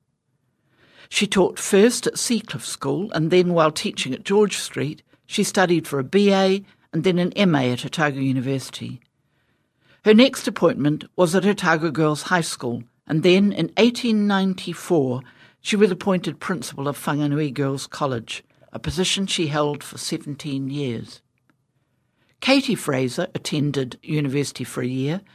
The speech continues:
and it's thought she too taught in local schools, before becoming a missionary in China, where she continued the commitment to women's education she shared with her sister Isabel.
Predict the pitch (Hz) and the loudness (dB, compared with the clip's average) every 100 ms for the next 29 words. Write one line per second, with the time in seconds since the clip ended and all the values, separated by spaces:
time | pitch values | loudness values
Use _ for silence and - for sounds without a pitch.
0 | - 185 196 196 - 208 190 - _ - | -6 0 0 0 4 4 4 -4 _ -4
1 | - 247 - 269 240 127 - - 147 - | -2 -2 -2 2 2 2 -2 -2 -2 -2
2 | - 151 151 143 143 123 - 175 131 123 | -4 -2 0 -2 -6 -10 -2 0 0 -6
3 | - - _ - - _ 165 165 202 190 | -12 -20 _ -20 -20 _ -4 4 4 6
4 | 156 - 202 185 165 165 202 - 185 175 | 2 0 0 2 0 0 0 0 -2 -2
5 | 165 156 156 - 165 156 135 113 113 _ | -4 -4 -4 -2 0 2 0 -2 -8 _
6 | _ _ _ - 180 175 170 208 165 165 | _ _ _ 4 4 4 -2 -4 -4 -4
7 | 247 233 247 240 - 165 - 175 196 196 | -2 2 2 0 -4 -8 -4 0 0 0
8 | 196 190 - - 175 180 196 196 180 165 | -6 -6 -8 -6 -2 2 2 2 0 -4
9 | 170 - 131 117 131 120 - _ _ - | -4 -6 -4 -4 -4 -6 -8 _ _ -6
10 | 151 - 165 143 135 - - 139 170 156 | -4 -2 2 2 0 -8 -8 -6 -4 -6
11 | 127 - - 135 127 120 117 113 | -8 -8 -8 -8 -6 -6 -6 -8